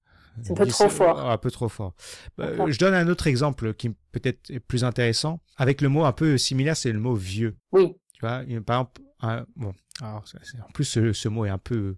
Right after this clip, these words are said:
Speaker 2: délicat parce que si on le met devant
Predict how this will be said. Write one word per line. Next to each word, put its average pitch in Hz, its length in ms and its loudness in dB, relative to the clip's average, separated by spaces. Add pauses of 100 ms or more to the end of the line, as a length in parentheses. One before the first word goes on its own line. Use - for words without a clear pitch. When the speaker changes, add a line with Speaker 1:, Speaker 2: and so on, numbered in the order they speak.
Speaker 2:
délicat 117 560 0
parce 127 160 -2
que 120 240 -2 (200)
si - 320 -2
on 151 120 6
le 139 100 4
met 143 400 2 (680)
devant 127 600 2